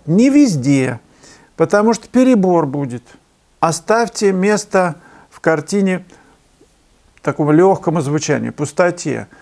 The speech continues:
чтобы зритель мог догадываться. Не всё прорисовывайте досконально. Задний план, передний. Делите хотя бы так. Задний план, значит, сделайте его более условным. Вытаскивайте то, что важно. Это очень, это важный закон композиции.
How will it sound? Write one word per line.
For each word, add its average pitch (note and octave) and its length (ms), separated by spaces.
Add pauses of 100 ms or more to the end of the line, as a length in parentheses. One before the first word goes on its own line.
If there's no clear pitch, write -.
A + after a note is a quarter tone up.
(140)
чтобы D#3+ 320
зритель F#3 420
мог F3 300
догадываться. C#3+ 840
Не F#3 120
всё F#3+ 320
прорисовывайте F3+ 720
досконально. C#3 800
Задний E3 460
план, C#3 280
передний. C#3+ 320
Делите G#3 400
хотя F3+ 260
бы F3 120
так. - 320 (500)
Задний G3+ 420
план, G#3 280
значит, F3+ 380 (280)
сделайте F#3 520
его E3+ 180
более E3 280
условным. C#3 720 (340)
Вытаскивайте F#3+ 640
то, F3+ 120
что E3 260
важно. B2+ 640 (200)
Это D3 360
очень, F3 480
это D3 200
важный F#3 460
закон D#3+ 320
композиции. D#3+ 600